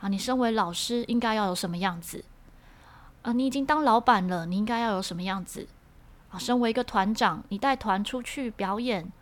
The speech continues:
你应该要有什么样子？啊，你现在是理事长，你应该要有什么样子？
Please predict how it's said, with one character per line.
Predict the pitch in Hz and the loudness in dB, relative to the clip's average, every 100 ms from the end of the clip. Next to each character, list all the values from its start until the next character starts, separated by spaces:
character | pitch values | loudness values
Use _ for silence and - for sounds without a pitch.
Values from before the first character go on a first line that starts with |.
| - | -6
你 | 208 | 0
应 | 233 | 0
该 | 262 277 | 2 0
要 | 277 | 2
有 | 202 | 0
什 | 208 175 | -2 -4
么 | |
样 | 180 190 180 | -4 -4 -6
子？ | - - - - - - - - - - | -12 -14 -16 -20 -20 -20 -20 -20 -18 -4
啊， | 233 | 0
你 | 196 | 0
现 | 226 | 0
在 | 233 | -2
是 | 254 | 0
理 | 220 | -4
事 | 170 - 226 | -4 -4 -4
长， | - - - - | -4 -6 -8 -6
你 | |
应 | 185 | -4
该 | 202 202 | -2 0
要 | 196 | -2
有 | 175 | -4
什 | 170 - | -6 -8
么 | 160 | -6
样 | 170 214 | -8 -10
子？ | - - | -14 -16